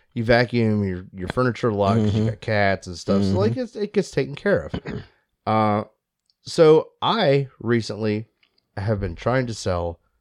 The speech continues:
Speaker 1: my enclosed trailer.
Speaker 2: And that's brand new.
Speaker 1: Less than a year old.
Speaker 2: Less than probably a hundred miles on it.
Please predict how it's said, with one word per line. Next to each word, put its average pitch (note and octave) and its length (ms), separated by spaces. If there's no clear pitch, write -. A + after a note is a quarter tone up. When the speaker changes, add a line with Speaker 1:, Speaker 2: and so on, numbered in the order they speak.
Speaker 1:
my G2+ 220
enclosed F2 440
trailer. - 440
Speaker 2:
And - 120
that's B2 260
brand D#2+ 320
new. D2+ 200
Speaker 1:
Less A2 260
than C#3+ 120
a C#3 40
year D3 200
old. B2+ 280
Speaker 2:
Less F#2+ 220
than F2+ 320
probably G#2 260
a F2+ 40
hundred A2 180
miles A2 280
on E2+ 140
it. D#2+ 100